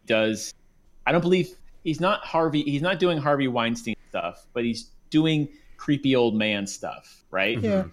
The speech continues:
Speaker 2: Yes.
Speaker 1: He, he, he, he's, he, he has a certain barrier that he's never passed. Um, it's not, he's still too far for twenty nineteen, but he
Speaker 3: Mm-hmm.
Speaker 1: has a certain barrier that he's never passed.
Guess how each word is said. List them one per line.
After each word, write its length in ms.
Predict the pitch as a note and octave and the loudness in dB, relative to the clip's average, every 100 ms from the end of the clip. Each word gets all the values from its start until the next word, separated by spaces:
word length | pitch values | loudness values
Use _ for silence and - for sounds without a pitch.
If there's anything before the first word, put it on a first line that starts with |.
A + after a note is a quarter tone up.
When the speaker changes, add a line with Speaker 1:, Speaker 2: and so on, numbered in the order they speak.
| C#3 | -2
Speaker 2:
Yes. 320 | C3 C3 - | -2 -2 -8
Speaker 1:
He, 240 | C#3+ D#3 - - - - | -10 -10 -10 -20 -20 -4
he, 120 | D3+ | -2
he, 220 | D3+ D3+ | 2 2
he's, 360 | D3 D3 C#3+ - | 4 4 4 2
he, 160 | C#3+ C#3+ - | 0 0 0
he 160 | D3+ | 0
has 280 | D3 F3+ F3+ | 2 2 2
a 60 | D3+ | 0
certain 400 | - E3+ C#3+ C#3 | 0 0 0 -2
barrier 420 | A#2+ C#3 C3+ B2 | 0 2 2 2
that 80 | A#2 | 0
he's 100 | A2 | -2
never 200 | A2+ G#2 | -6 -6
passed. 520 | - F#2 D#2 A1 - - - - - - - | -8 -6 -6 -8 -16 -20 -20 -20 -20 -20 -6
Um, 160 | A2+ G#2 | -4 -4
it's 180 | A#2+ - | -6 -2
not, 300 | D#3+ D3 - - - | 0 0 -4 -18 -10
he's 160 | C3+ - | -6 0
still 240 | G3 F3+ | 4 4
too 220 | - F3 | 2 -4
far 600 | D3+ D3 E3 C3+ F#2+ A#2 - - - | -2 2 4 4 2 -2 -8 -20 -8
for 160 | C3 | -6
twenty 300 | A2 - B2 | -4 -2 -2
nineteen, 680 | A2+ G2+ G2 D3 A2 F#2 G2 - _ - | -2 -4 -4 -2 -2 -2 -8 -16 _ -2
but 180 | C3+ A#2+ | 0 2
he 100 | C3+ | 0
Speaker 3:
Mm-hmm. 80 | D3 | 0
Speaker 1:
has 160 | D#3 | -2
a 40 | C#3+ | -4
certain 260 | D#3+ C3 | -6 -4
barrier 240 | C3 C3+ B2+ | 0 2 4
that 60 | |
he's 100 | A#2+ | 2
never 160 | A2+ G2+ | -2 -6
passed. 580 | - G2 D2+ - - | -4 -4 -4 -10 -14